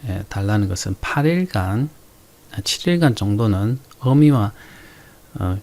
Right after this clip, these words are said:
젖을 먹어서 어느 정도 키운 다음에 달라는 것입니다. 그래야지만 쉽게 죽지 않기 때문에, 그래도 가축으로서 기본적인 생명력이 있기 때문에 이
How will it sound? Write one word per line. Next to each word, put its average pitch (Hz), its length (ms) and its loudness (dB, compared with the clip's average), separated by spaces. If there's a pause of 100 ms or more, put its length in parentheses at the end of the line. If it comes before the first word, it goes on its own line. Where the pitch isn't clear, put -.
(100)
젖을 127 300 6
먹어서 104 720 2
어느 139 160 2
정도 98 300 -2
키운 170 340 2
다음에 101 400 2
달라는 92 460 -2
것입니다. - 480 -10 (1040)
그래야지만 120 800 2 (100)
쉽게 - 360 0
죽지 131 280 -2
않기 107 220 -4
때문에, 90 640 -4
그래도 101 300 -6
가축으로서 110 600 -4
기본적인 107 840 0
생명력이 98 540 -2
있기 110 240 -10
때문에 101 560 -10 (640)
이 220 80 -8